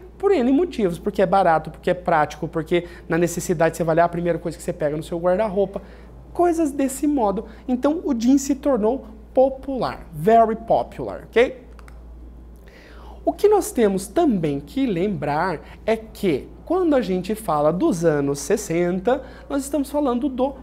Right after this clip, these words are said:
passado, passado simples nesse caso, porque são ações que já aconteceram. Então,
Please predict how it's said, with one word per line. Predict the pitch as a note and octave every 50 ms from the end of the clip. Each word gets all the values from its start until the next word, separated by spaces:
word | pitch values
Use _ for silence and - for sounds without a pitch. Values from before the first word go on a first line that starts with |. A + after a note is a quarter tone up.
| - -
passado, | - F4+ F#4 - - - G#3 E3+ D3+ D3 D3 E3 D#3+ - - - - - - -
passado | - D4 B3+ - - G3 E3 D#3 E3 B3
simples | B3 - - - - G#3+ G3+ F#3+ F3+ - - D#3+ C#3+ C#3+ C#3+ - -
nesse | E3+ D3+ D3+ D3+ D3+ - - G3+
caso, | F#3+ - F3+ - C3+ C3 B2+ B2
porque | - F#3+ F#3 - F#3
são | F#3+ - - G3+ A#3+ B3+ - - - - -
ações | - A3 G#3 - - C4 C#4+ C#4+ -
que | - - D4 C4
já | F#3 F3+ G3+ G3 F#3 F3+ F3+ - - - -
aconteceram. | - - - - G#3 G3+ F#3+ - B3+ B3+ B3+ - - D#3+ C3 A#2 A2 - - - - - - - -
Então, | B3+ B3 C#4+ E4+ F4 F4